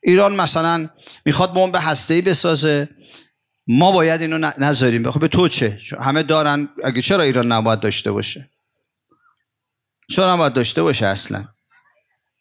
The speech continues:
به شما چه؟ اصلاً شما چی کاره اید؟ رهبر شهید من فهم-، فهمون انرژی هسته‌ای ما به شما چه ربطی داره اصلاً؟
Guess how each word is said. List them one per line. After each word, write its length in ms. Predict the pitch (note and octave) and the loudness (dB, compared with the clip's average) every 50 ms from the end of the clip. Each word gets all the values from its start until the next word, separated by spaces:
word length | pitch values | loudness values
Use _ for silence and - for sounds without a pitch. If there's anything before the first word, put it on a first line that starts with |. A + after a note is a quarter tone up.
| _ _ _ _ _ - | _ _ _ _ _ 0
به 80 | E3 F3 | 2 2
شما 360 | E3+ - G#3 G#3 G#3 G#3+ G3+ | 4 4 4 4 4 2 2
چه؟ 400 | - - - A#2 G2+ F#2 - _ _ _ _ _ _ _ _ _ _ _ _ _ _ _ _ _ _ _ _ _ _ _ _ _ _ _ _ _ - - - - | 2 0 -2 -2 -4 -6 -12 _ _ _ _ _ _ _ _ _ _ _ _ _ _ _ _ _ _ _ _ _ _ _ _ _ _ _ _ _ -20 -14 -6 -2
اصلاً 160 | C#3 D#3 G3 | -2 0 0
شما 220 | - - G3 G3+ G#3+ | 0 2 2 2 2
چی 220 | - - - G3+ | 0 0 -2 -2
کاره 360 | - - F3+ F3 E3+ E3+ F#3 | 0 0 2 2 4 4 4
اید؟ 160 | G#3+ G#3 F3 - | 2 2 0 0
رهبر 460 | - C3+ C#3+ C#3 C#3 C#3 E3+ E3+ F3+ | -2 0 0 0 0 0 0 2 2
شهید 280 | - E3+ D#3+ E3+ E3 | 2 2 2 2 2
من 80 | E3+ E3+ | 0 0
فهم-، 180 | D#3 E3 D3 C#3 | 0 0 0 0
فهمون 240 | D3 D#3 F#3 G#3 - | 2 0 0 0 0
انرژی 400 | F3+ E3+ E3 D#3+ D#3 D3 D3+ D#3+ | 2 2 2 2 2 2 2 0
هسته‌ای 460 | D3+ C#3+ D#3 D#3 - - - D#3+ D#3+ | 0 0 0 0 0 0 0 0 0
ما 100 | E3+ F#3+ | 0 0
به 120 | G3 G3 | 2 2
شما 280 | F3+ - F3+ F3 G3 G#3 | 2 2 2 2 2 2
چه 160 | - G#3+ G#3 | 2 2 2
ربطی 400 | G#3 G#3+ G#3 G#3 E3+ - C#3+ B2+ | 2 4 2 2 0 0 -2 0
داره 220 | G#2 A2 G2 G2 G2 | 0 2 0 0 0
اصلاً؟ 300 | G2+ - - - A#2 | 0 -2 -4 -6 -8